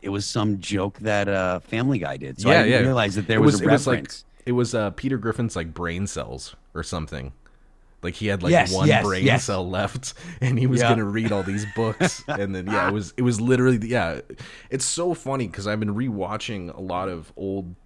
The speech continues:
Speaker 2: like, T V, like, shit that I used to watch with, like, my dad, and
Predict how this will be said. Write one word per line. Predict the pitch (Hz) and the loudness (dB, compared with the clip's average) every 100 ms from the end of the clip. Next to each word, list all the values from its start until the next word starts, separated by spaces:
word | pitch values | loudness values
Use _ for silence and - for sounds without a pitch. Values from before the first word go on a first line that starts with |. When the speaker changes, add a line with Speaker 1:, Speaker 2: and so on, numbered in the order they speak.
| - | -18
Speaker 2:
like, | 78 87 - | -12 -12 -10
T | - 107 98 | -10 -6 -6
V, | 85 90 95 | -8 -8 -8
like, | 76 80 | -8 -10
shit | - - 113 | -10 -10 -8
that | 110 | -6
I | |
used | 95 92 | -8 -6
to | 85 | -6
watch | 80 82 | -4 -4
with, | 85 | -6
like, | 78 | -12
my | 71 69 | -12 -10
dad, | - 95 95 95 87 | -6 -2 0 0 -4
and | 69 | -8